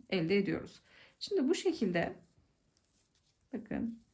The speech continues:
sıra sonuna kadar her bir trabzanın ara geçişlerde zincir yok.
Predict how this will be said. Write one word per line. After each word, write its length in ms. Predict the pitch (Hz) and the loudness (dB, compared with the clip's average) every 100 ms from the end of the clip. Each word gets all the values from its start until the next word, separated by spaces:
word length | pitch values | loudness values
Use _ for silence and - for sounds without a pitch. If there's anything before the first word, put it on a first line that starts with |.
| _ _ _ _ _ _ | _ _ _ _ _ _
sıra 240 | - 294 254 | -6 0 2
sonuna 340 | 254 240 196 | 4 4 4
kadar 320 | 175 160 156 | 2 0 0
her 400 | - - 330 320 | -2 2 4 4
bir 200 | 254 254 | 4 2
trabzanın 460 | - 185 185 170 - | 4 2 2 -2 -2
ara 120 | 214 | 2
geçişlerde 720 | 240 240 233 - - 233 226 220 | 2 2 -2 -2 4 6 6 6
zincir 380 | 226 226 226 | 8 8 6
yok. 360 | 196 170 - | 2 0 -4